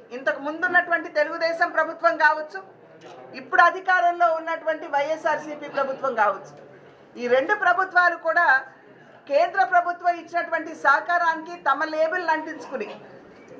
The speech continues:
ఇవి మావి అని చెప్పుకునేటువంటి పరిస్థితి మనం రాష్ట్రంలో చూస్తున్నాం. పోనీ కేంద్ర ప్రభుత్వాన్ని వదిలేసేయండి, కేంద్ర ప్రభుత్వం కాదు కదా, ఇవాళ వెంకటేశ్వర స్వామిని కూడా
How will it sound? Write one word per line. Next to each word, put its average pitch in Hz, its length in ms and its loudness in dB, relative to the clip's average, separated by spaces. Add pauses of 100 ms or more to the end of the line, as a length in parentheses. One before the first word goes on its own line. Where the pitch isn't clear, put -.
(340)
ఇవి 320 140 -2 (140)
మావి 359 420 6
అని 349 160 -8
చెప్పుకునేటువంటి 330 680 -4 (120)
పరిస్థితి 370 480 -4 (680)
మనం 330 180 6 (120)
రాష్ట్రంలో 285 440 -2
చూస్తున్నాం. 226 440 -12 (1300)
పోనీ 339 220 4 (140)
కేంద్ర 349 280 2 (120)
ప్రభుత్వాన్ని 359 500 -2
వదిలేసేయండి, 330 640 -2 (720)
కేంద్ర 339 320 4 (100)
ప్రభుత్వం 370 400 0 (120)
కాదు 330 260 4
కదా, 339 180 2 (840)
ఇవాళ 349 320 6 (240)
వెంకటేశ్వర 370 680 0 (100)
స్వామిని 349 420 0
కూడా 349 140 4